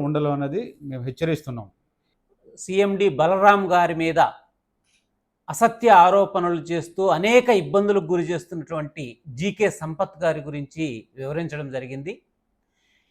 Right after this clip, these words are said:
Speaker 2: ఈ జీకే సంపత్ కుమార్ అనేటువంటి వ్యక్తి సింగరేణి సీఎండీ శ్రీ ఎన్ బలరాం గారి మీద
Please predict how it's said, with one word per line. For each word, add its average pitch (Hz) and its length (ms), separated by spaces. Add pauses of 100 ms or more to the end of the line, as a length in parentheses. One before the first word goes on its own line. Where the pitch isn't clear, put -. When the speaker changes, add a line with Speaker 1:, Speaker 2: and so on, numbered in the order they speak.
(260)
Speaker 2:
ఈ 208 380
జీకే 220 320
సంపత్ 208 500
కుమార్ 185 300
అనేటువంటి 160 640
వ్యక్తి 135 460 (840)
సింగరేణి 220 680
సీఎండీ 196 520
శ్రీ 190 220 (180)
ఎన్ 190 220
బలరాం 196 520
గారి 170 200
మీద 175 200